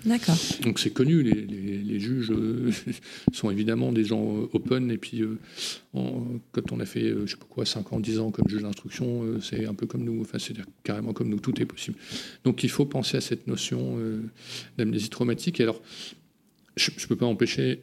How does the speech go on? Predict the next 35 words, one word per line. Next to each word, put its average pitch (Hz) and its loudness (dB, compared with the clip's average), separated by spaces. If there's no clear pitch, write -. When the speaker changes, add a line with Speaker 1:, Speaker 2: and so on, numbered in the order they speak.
Speaker 2:
euh, 117 0
de, 110 0
de 104 0
sauter 120 2
évidemment, 117 0
euh, 110 -2
le 110 -2
pas 143 -2
avec 120 0
cette - -2
autre 113 0
notion 104 -2
qui 143 -2
est 98 -2
le - -10
consentement. - -6
Euh, - 0
pour 131 2
moi, 143 6
c'est 123 4
vraiment 131 4
des 135 4
trucs - -2
qui - -2
sont, 123 2
euh, 110 4
liés. 120 6
Les 117 6
mêmes 127 6
étudiants - 2
là, 117 -4
qui - -12
m'avaient 107 -2
sollicité - 6
pour - 6